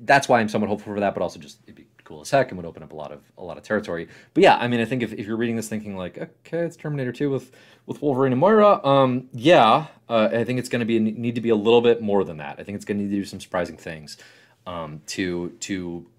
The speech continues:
you know, to really to really excel. I mean, 'cause right now I would say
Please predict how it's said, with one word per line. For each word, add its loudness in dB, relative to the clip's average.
you -4
know, -6
to -8
really 0
to 2
really 4
excel. -4
I 2
mean, 2
'cause 0
right 2
now 2
I 2
would -6
say -6